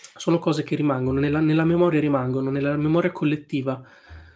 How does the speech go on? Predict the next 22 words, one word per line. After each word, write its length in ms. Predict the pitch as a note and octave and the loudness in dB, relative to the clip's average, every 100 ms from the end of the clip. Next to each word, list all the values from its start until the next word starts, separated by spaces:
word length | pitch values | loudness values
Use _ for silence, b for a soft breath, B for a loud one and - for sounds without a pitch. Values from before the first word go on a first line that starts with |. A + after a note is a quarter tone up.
| B B _ _ _ _ | B B _ _ _ _
sono 260 | - D#3 | -2 -2
tutte 260 | D3+ D#3 F3 | -2 -4 -2
cose 360 | E3 D3 D3 D3+ | 0 0 -2 -4
che 320 | - C3 - | -2 -2 -2
vengono 340 | D3+ D3 C#3+ C#3+ | -2 -2 0 0
mantenute. 680 | C3+ B2+ - A#2+ A#2+ C3 - | 0 2 4 4 0 -8 -4
Tradizioni, 1000 | C#3+ C#3+ D3 - E3 D3+ D3+ E3 - _ | -2 -2 -4 2 4 6 4 0 -6 _
ce-, 240 | - F3 | -2 -2
certi 320 | F3 D#3+ - | 0 -4 -4
tipi 160 | - D#3+ | -12 -12
di 60 | - | -4
tradizioni 440 | F3+ E3+ - D#3+ | -2 -2 0 0
magari 260 | C#3 D#3 - | 2 0 -2
possono 300 | C3 - C3 | -6 -6 -6
essere 200 | D#3 D3 | -6 -2
cambiate, 460 | F3+ F3+ D#3+ - | 2 4 4 0
cambiano 340 | - C3+ C3+ C3 | -6 -4 -4 -4
significato, 640 | - C#3+ - - D#3+ C3+ | -4 -6 -4 -4 -2 -2
si 220 | B2+ D#3+ | 0 0
perde 340 | - A#3 F3+ C#3 | 2 2 4 2
il 60 | B2+ | 0
significato. 920 | D3+ C3+ D3+ - C#3 B2 - C3 | -2 -2 -4 -4 -4 -4 -6 -10